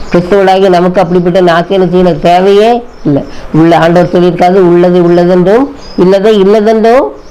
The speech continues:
சொல்லுங்கள்" அப்படின்னு சொல்லியிருக்காரு. ஆகையினால உள்ளதுதான் நம்ம என்ன செய்யணும், சொல்லணும். இல்லைன்னா வாய் மூடிட்டு பேசாம என்ன செய்யணும், இருக்கணும். பைபிள்ல அநேக நாவுகளை பற்றி சொல்லியிருக்கு பாருங்க.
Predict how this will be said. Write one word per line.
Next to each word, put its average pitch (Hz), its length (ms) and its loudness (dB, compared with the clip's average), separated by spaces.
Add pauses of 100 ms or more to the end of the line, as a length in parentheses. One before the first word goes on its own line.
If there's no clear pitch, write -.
(440)
சொல்லுங்கள்" 226 560 2
அப்படின்னு 190 340 0
சொல்லியிருக்காரு. 190 500 0
ஆகையினால 202 440 0
உள்ளதுதான் 247 640 0
நம்ம 240 180 0
என்ன 240 140 2
செய்யணும், 220 360 0
சொல்லணும். 202 280 2
இல்லைன்னா 202 240 0
வாய் 196 240 0
மூடிட்டு 214 320 -2
பேசாம 202 340 0
என்ன 214 180 2
செய்யணும், 208 340 0
இருக்கணும். 175 380 -2 (400)
பைபிள்ல 202 300 2
அநேக 214 520 2
நாவுகளை 214 440 0
பற்றி 202 200 -4
சொல்லியிருக்கு 190 400 0
பாருங்க. 180 460 2